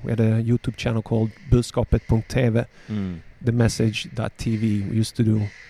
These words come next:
Speaker 1: recordings. And, um, so I, when I saw you in,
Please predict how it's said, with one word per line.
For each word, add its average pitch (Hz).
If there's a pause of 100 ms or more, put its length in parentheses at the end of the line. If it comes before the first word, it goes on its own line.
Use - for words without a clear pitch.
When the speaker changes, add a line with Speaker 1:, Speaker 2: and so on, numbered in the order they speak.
(140)
Speaker 1:
recordings. 110 (840)
And, 120
um, 113 (400)
so 151
I, 135
when 135
I 131
saw 175
you 180
in, 127